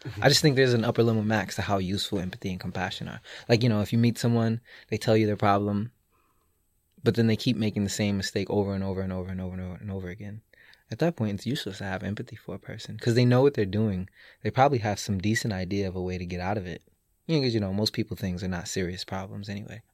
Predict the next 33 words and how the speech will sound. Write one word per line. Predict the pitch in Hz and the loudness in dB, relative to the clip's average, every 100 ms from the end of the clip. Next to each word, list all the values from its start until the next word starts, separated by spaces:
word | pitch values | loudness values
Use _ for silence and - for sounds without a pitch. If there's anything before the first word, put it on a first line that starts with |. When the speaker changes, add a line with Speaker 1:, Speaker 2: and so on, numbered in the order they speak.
| - | 0
Speaker 2:
Most | 117 | 2
things | 117 - | 2 0
people | 113 - | -2 -2
tell | 113 107 | 0 2
you | 92 | 0
about | 92 85 - | -6 -10 -12
anyway. | 92 104 113 - _ - | -12 -12 -18 -20 _ 2
There's | 170 139 | 2 4
a, | 110 | 4
there's | 135 127 | 6 4
a | 98 85 | 2 -2
max. | 90 92 85 - - - - | -2 -4 -4 -8 -18 -18 0
'Cause, | 160 | 6
like, | 175 196 | 8 10
you | |
know, | 185 156 - _ _ - - - _ - | 10 8 4 _ _ -20 -20 -20 _ 2
like | 147 | 6
we | 151 | 6
mentioned | 156 143 139 | 6 4 0
before, | 120 104 | 0 -2
if | 95 | 0
someone's, | - 170 175 160 | 4 6 6 4
like, | 123 - | 2 0
just | 123 - | -4 -6
keep | - - 190 160 | -8 0 0 0
on | 123 107 | 0 0
making | 120 113 101 | 0 -2 -6
the | |
same | 98 - 131 113 | -6 -6 -4 -4
mistake | 104 - 120 107 | -6 -4 -4 0
over | 123 107 95 | 0 0 -2
and | 95 | 0
over, | 107 90 87 | -2 -2 -8